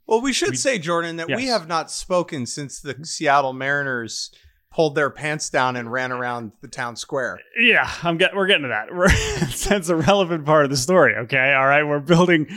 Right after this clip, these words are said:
Speaker 2: we're building towards the pain, my friend. Okay, I'm so glad.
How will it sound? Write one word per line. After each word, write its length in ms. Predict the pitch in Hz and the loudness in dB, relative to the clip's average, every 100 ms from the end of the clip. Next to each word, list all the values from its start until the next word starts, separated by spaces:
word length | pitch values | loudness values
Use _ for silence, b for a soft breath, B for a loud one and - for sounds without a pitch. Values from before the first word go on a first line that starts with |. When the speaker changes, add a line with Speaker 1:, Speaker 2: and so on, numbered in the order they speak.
| 190 | -4
Speaker 2:
we're 140 | 160 147 | 2 4
building 420 | 156 190 196 170 | 6 6 6 2
towards 340 | 165 170 135 | 2 2 0
the 80 | 143 | -4
pain, 400 | 123 175 185 160 | 0 4 4 4
my 200 | 131 123 | 4 2
friend. 500 | 110 135 123 123 127 B B B | 0 2 2 2 -6 B B B
Okay, 440 | 139 139 - 165 | -2 0 2 4
I'm 200 | 151 147 | 4 2
so 280 | 131 170 165 | 2 2 2
glad. 540 | 165 160 156 160 147 | 4 4 6 4 0